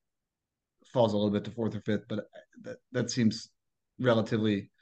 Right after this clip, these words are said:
even there. Um, they're kinda hoping the top two teams mess up a little bit. Uh, you know, Hazel Rigg was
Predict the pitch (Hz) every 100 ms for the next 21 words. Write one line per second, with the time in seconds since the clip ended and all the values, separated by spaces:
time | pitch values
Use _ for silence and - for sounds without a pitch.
0 | _ _ _ _ _ _ _ _ _ -
1 | 127 113 110 104 - 113 107 107 - -
2 | 120 110 107 104 101 95 _ _ _ _
3 | _ _ _ _ _ _ _ _ _ _
4 | _ _ 107 113 117 117 117 113 123 117
5 | 117 120 110 107 104 - 113 98 110 104
6 | 92 - - - 101 101 95 87 - -
7 | - - - - _ _ _ _ _ _
8 | - 160 - _ _ _ _ _ _ _
9 | _ _ _ _ _ - 110 104 101 -
10 | 123 123 110 104 139 135 123 123 113 107